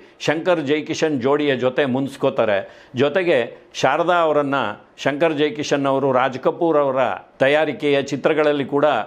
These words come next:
ಬಳಸಿದ್ರಿಂದಾಗಿ ರಾಜ್ ಕಪೂರ್ ಅವರಿಂದಲೂ ಅಂತರವನ್ನು ಕಾಯ್ದುಕೊಳ್ತಾರೆ. ಹೀಗೆ ಕೆಲವು ವರ್ಷಗಳ ಕಾಲ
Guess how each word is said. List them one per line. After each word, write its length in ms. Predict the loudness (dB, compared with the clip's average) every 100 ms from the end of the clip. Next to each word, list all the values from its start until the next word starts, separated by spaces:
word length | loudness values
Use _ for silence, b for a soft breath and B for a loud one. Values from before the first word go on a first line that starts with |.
| 0
ಬಳಸಿದ್ರಿಂದಾಗಿ 1200 | 0 2 0 -4 -2 0 2 0 0 -4 -4 -12 -6 0
ರಾಜ್ 300 | 2 0 0
ಕಪೂರ್ 360 | -2 0 2 2
ಅವರಿಂದಲೂ 560 | 2 0 0 0 2
ಅಂತರವನ್ನು 640 | 0 0 0 2 2 -2 -2
ಕಾಯ್ದುಕೊಳ್ತಾರೆ. 680 | -2 -2 -4 -6 -6 -12 -14 -20 -2
ಹೀಗೆ 280 | 0 2 2
ಕೆಲವು 360 | 2 2 4 2
ವರ್ಷಗಳ 380 | 0 0 0
ಕಾಲ 280 | 2 2 2